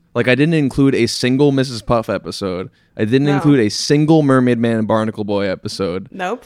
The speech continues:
Speaker 2: I watched a couple by myself.
Speaker 1: Oh, I'm glad, because you deserve it.
Speaker 2: Thank you. <laughs>
Speaker 1: It was brutal.
Speaker 2: I, yeah, I, I did the one where, um, uh, what's his name? Like, Stanley, the,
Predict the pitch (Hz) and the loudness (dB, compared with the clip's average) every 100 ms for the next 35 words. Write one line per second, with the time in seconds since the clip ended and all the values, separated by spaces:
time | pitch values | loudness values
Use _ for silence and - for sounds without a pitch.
0 | _ 220 214 214 - 214 214 180 180 175 | _ -2 0 0 -2 -8 -8 -8 -6 -6
1 | 160 170 160 208 - _ _ _ - 117 | -8 -10 -10 -10 -14 _ _ _ -4 -2
2 | - 113 110 92 67 160 - _ _ 110 | 0 -2 -2 -4 -8 -14 -20 _ _ -4
3 | 117 120 95 107 - - - 117 120 113 | 0 0 -2 -6 -14 -20 -14 0 0 2
4 | 107 92 87 - _ _ - 254 254 - | -2 -2 -6 -10 _ _ -10 -10 -10 -14
5 | - 208 233 - - - - - 127 113 | -14 -12 -12 -14 -16 -18 -18 -4 -4 -4
6 | 104 113 107 85 - _ - _ _ _ | -4 -2 -2 -4 -10 _ -20 _ _ _
7 | 214 208 208 208 208 202 - 240 226 202 | 0 0 0 0 -2 -4 -4 0 0 0
8 | 226 226 - 220 220 226 220 214 208 208 | 0 0 0 -2 -2 -4 -4 -4 -6 -4
9 | 208 - 190 185 180 175 180 _ _ - | -4 -4 -6 -8 -12 -16 -20 _ _ -20
10 | - 190 180 190 - 302 - 370 349 254 | -12 -12 -12 -20 -18 -20 -12 -10 -10 -14
11 | - 208 196 226 262 - 226 220 202 202 | -12 -10 -8 -8 -10 -12 -6 -4 -4 -8